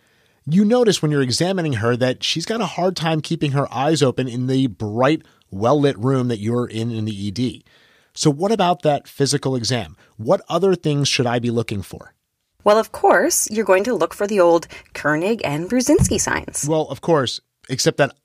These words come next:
Speaker 1: I can't really remember which one's which. I'm a little bit too far out of medical school, so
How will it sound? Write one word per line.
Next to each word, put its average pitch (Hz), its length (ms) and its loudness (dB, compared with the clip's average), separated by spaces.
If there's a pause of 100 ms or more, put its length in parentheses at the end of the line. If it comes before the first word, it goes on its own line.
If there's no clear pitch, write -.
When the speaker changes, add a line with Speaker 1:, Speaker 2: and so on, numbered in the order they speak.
Speaker 1:
I 175 120 -4
can't 196 240 -6
really 190 160 4
remember 160 240 4
which 131 260 0
one's 131 220 0
which. 107 240 -4
I'm 151 200 -2
a 120 60 -6
little 160 220 -2
bit 160 160 -2
too - 220 -2
far 143 220 2
out 123 120 2
of 117 60 -2
medical 117 280 -4
school, 92 280 -6
so 123 220 -2